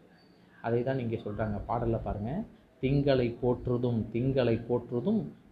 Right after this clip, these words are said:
கொங்கு அலர்த்தார் சென்னி, குளிர் வெண்குடை போன்று இவ்" என்று.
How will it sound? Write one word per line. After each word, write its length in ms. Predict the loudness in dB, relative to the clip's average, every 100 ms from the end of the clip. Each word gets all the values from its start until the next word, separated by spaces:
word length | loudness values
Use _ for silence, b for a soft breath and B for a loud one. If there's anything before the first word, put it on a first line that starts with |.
| 2
கொங்கு 520 | 4 6 6 6 4
அலர்த்தார் 880 | 4 4 4 2 2 2 4 2 0
சென்னி, 880 | 0 2 4 6 6 6 4 2 -2 -8 -12 -12 0
குளிர் 420 | 4 6 4 4
வெண்குடை 800 | 4 4 0 0 4 4 2 2
போன்று 480 | 4 4 4 4 6
இவ்" 340 | 4 4 -2 -10 -18 -14
என்று. 280 | -12 -12